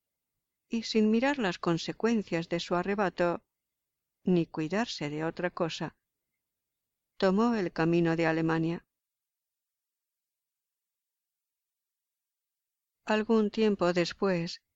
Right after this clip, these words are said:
ni siquiera se atrevía a darse cuenta de su violencia, y aun cuando recordaba que la ventana tenía apenas cinco pies de elevación y que sólo por un movimiento irresistible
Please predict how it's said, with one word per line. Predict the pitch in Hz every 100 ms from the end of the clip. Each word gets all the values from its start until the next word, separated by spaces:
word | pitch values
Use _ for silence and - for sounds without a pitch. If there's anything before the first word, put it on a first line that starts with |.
| _ _ _ _ _ _
ni | 202 196
siquiera | 175 165 - 185 175
se | 180 170
atrevía | 170 170 165 185 165 165 165
a | 185
darse | 180 190 185 165 -
cuenta | 185 175 175 165
de | 165
su | 196 170
violencia, | 170 165 165 165 - 170 175 _ _ _ _ _ _ _ _ _ _ _ _ _ _ _ _ _
y | 180
aun | 165 165
cuando | - 175 165 165
recordaba | 165 - 165 170 214 208 190 175 -
que | 185 180
la | 170
ventana | 170 165 165 202 196 185
tenía | 180 175 190 175
apenas | - 185 170 -
cinco | 180 180 175 165
pies | 180 175
de | 180
elevación | 175 180 180 - 180 170 - _ _ _ _ _ _ _ _ _ _
y | 185 180
que | 175 170
sólo | 247 262 220
por | 165 175
un | 208
movimiento | 196 165 160 165 208 196 165
irresistible | 165 165 - 160 - 247 247 170